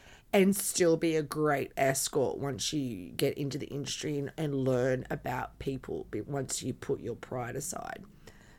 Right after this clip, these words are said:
Because when you're worrying about fucking famous people and business people, I don't feel as though you're gonna be concerned about the other person.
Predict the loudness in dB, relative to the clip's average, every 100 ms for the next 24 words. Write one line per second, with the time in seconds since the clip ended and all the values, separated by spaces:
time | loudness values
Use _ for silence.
0 | -20 -6 -4 0 -2 -2 -2 -2 -2 -2
1 | -4 -6 -6 -6 -8 -12 -10 -10 -10 -12
2 | -12 -10 -8 -8 -10 -6 -6 -4 -6 -6
3 | -12 -12 -12 -12 -8 -8 -6 -8 -8 -8
4 | -6 -6 -6 -6 -4 -4 -4 -6 -4 -2
5 | -2 -4 -6 -4 -4 -2 -2 -4 -6 -8
6 | -8 -8 -6 -6 -8 -8 -6 -8 -8 -10
7 | -10 -12